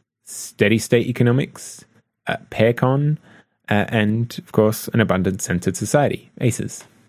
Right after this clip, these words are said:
Now, because capitalism doesn't do a good job at dealing with the environment nor human well-being, true cost economics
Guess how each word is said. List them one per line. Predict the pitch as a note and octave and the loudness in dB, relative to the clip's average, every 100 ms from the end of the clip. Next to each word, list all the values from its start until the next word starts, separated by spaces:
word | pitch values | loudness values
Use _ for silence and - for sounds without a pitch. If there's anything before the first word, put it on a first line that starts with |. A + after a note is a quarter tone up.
| _ _ _ _ _ _ _ _ _ - | _ _ _ _ _ _ _ _ _ 0
Now, | C#3 C#3 | 2 4
because | C#3+ F3+ F3+ | 4 4 2
capitalism | F3 E3 F3+ D#3+ D3+ | 0 2 4 6 6
doesn't | C#3+ D3+ C3+ | 4 4 4
do | C#3 | 4
a | |
good | C3+ B2+ B2 | 4 2 2
job | G#2+ A2+ | 2 4
at | B2+ - | 0 2
dealing | A2 A#2 A#2 G#2 | 2 4 4 4
with | G#2+ A2 | 2 4
the | A#2 | 2
environment | A#2 G#2+ G2 G2 G2 B2 - | 4 4 2 2 2 0 0
nor | - G2+ G2 | 0 0 2
human | C3+ B2+ B2+ | 4 4 6
well-being, | C3+ B2+ G2 F#2+ A#2 C#3+ - - _ _ _ _ | 4 4 2 2 2 0 -6 -20 _ _ _ _
true | - - F#3+ | -4 4 4
cost | - A#2+ - | 4 0 0
economics | A2 G#2+ G2 F#2 G#2 - - - | -4 0 2 2 -2 -6 -14 -16